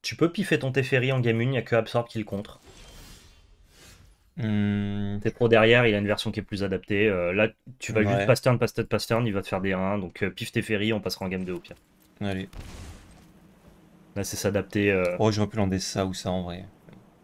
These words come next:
Speaker 1: s'adapter à la problématique. Non, t'as eu raison, je pense.
Speaker 2: Je sais pas ce que je préfère entre deux pèves ou
Speaker 1: Ah bah, deux pèves en mirror de U I Control, t'en as rien à foutre.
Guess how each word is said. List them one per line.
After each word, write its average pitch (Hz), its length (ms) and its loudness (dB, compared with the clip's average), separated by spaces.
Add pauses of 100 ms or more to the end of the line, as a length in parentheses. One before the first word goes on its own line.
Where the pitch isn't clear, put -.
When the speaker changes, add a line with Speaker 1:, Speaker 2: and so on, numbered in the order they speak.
(120)
Speaker 1:
s'adapter 98 440 -4
à - 20 0
la 92 100 -2
problématique. 95 520 -6
Non, 185 160 2
t'as 120 120 2
eu 104 60 4
raison, 104 260 -2
je - 60 -10
pense. - 340 -8
Speaker 2:
Je - 80 -20
sais 98 60 -12
pas 110 100 -4
ce - 80 -10
que - 100 -12
je - 60 -16
préfère 104 320 -6
entre 101 220 -6
deux 95 120 -6
pèves 98 240 -6
ou 92 280 -8 (340)
Speaker 1:
Ah 104 80 -4
bah, 95 120 0
deux 95 140 -2
pèves 113 220 2
en 104 120 2
mirror 98 280 0
de 95 120 -2
U 95 220 0
I 92 60 -2
Control, 127 340 -6
t'en 117 140 -6
as 90 80 -4
rien 101 100 -4
à 107 40 -6
foutre. - 240 -20